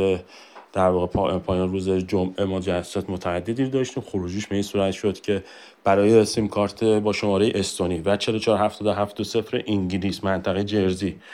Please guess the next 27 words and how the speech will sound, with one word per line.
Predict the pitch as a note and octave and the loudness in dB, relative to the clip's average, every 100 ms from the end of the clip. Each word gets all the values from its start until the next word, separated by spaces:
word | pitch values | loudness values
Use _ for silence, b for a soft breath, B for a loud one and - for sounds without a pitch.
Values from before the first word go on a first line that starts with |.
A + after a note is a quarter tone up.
| B B - | B B -4
اه، | F#2 F2 | -2 -2
کاری | - A#2 C3+ | 2 4 4
بابت | A#2 A2 G#2+ - | 4 4 2 -2
انتقال | G#2+ A2 G2+ G2+ G2 G2+ | -4 -2 -2 0 0 0
تماس | G2 G2+ G2+ A2+ A2 - | -2 -4 0 0 -2 -4
یا، | G2 G#2+ A#2 B2+ B2+ B B | 2 6 8 6 2 B B
اه، | - F#2+ | -2 0
خدمتتون | - F#2+ G2+ G2 G#2 | 2 0 2 0 2
عرض | G2+ G2 - | 2 0 -2
کنم | G2 G2 F#2+ | -2 0 0
که | F#2+ G2 G2 | 0 0 0
پیامک | - G#2 G#2 G2 G#2+ A2 - | 0 2 2 2 2 0 0
نمیشه | A2 A2+ C3+ B2+ C#3 | 2 4 4 4 0
کرد، | B2+ - B2+ B2+ B B B | -2 0 0 0 B B B
ولی | G#2 A#2+ C3 | 4 4 6
برای | G#2+ G2+ A2 A#2 A#2+ | 6 6 6 6 2
شماره‌های | - G#2 G2 F#2+ A2+ | 2 2 4 4 2
جدید | G#2+ G2 F#2 F#2 G2 | 2 2 2 0 -2
مثل | F#2 G#2 | -4 -4
شماره | G2 G2 F#2+ | 0 0 0
جدید | G2 G2+ F#2+ G2+ A2 A2+ | 2 2 2 2 0 0
انگلستان | G#2 F#2+ F#2 F2 G#2+ | -2 -2 -4 -2 -4
چهل | G#2+ F#2+ | -2 -4
چهار | E2+ F2+ F2+ | 0 0 0
هفتاد | F#2 F2+ | -2 -4
و | F2+ | -4
چهار | - E2+ | -2 -2